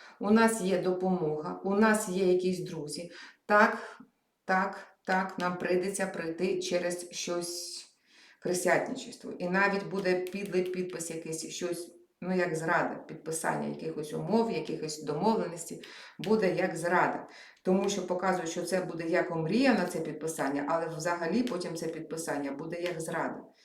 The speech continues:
Але все ж таки, я розумію, що це буде найближчим часом. Те, що я вам вже давно кажу, що це буде найближчим часом, ми вже з вами дивилися, що це може бути цієї зими. Тому що, знову ж таки, окрес часу і знову ж таки показує, що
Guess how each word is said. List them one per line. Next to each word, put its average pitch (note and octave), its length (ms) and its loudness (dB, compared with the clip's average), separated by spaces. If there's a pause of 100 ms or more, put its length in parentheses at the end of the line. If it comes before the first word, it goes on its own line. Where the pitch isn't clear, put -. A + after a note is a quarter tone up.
(440)
Але F#3 220 6
все A3 280 4
ж - 100 0
таки, D#3+ 200 -2
я D#3+ 200 4
розумію, F#3 400 4
що F#3+ 140 0
це F#3 140 0
буде E3 280 -2
найближчим F3+ 520 0
часом. - 440 -6 (300)
Те, F#3 160 8
що G#3 220 4
я F#3+ 140 4
вам D#3+ 160 2
вже F3+ 180 -4
давно F3+ 280 -2
кажу, D#3+ 380 -8
що F3 140 -6
це F#3 180 0
буде F#3 200 0
найближчим F3+ 460 -2
часом, F#3 360 -2
ми E3 60 -6
вже D#3+ 120 -6
з D#3+ 60 -6
вами D#3+ 200 -2
дивилися, E3 400 0
що F3 120 -6
це D#3+ 140 -6
може D#3+ 260 -4
бути D#3+ 220 -8
цієї D#3 420 -10
зими. D3 340 -8 (1600)
Тому G#3+ 220 8
що, A#3 160 8
знову G3+ 260 8
ж - 80 0
таки, F3 220 -2
окрес F3+ 360 2
часу A3 300 2
і F#3 180 2
знову F#3+ 260 6
ж - 100 -2
таки D#3+ 160 -4
показує, D3+ 500 0
що D3 260 -6